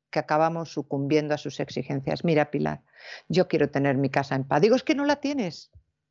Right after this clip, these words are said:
Es que estás gestando que siempre sea un auténtico infierno", ¿no?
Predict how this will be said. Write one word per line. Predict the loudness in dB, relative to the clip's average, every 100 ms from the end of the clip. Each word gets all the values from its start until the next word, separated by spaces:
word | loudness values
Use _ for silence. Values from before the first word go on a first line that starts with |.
| _ _ _ -2
Es | 0
que | 2
estás | 0 2 2 2 0 _ _
gestando | -2 -2 0 0 2 2 0 -6 _
que | -2
siempre | 0 2 2 2 0
sea | 2 2
un | 4
auténtico | 2 2 0 0 0
infierno", | -2 0 4 4 4 -4
¿no? | -8 -10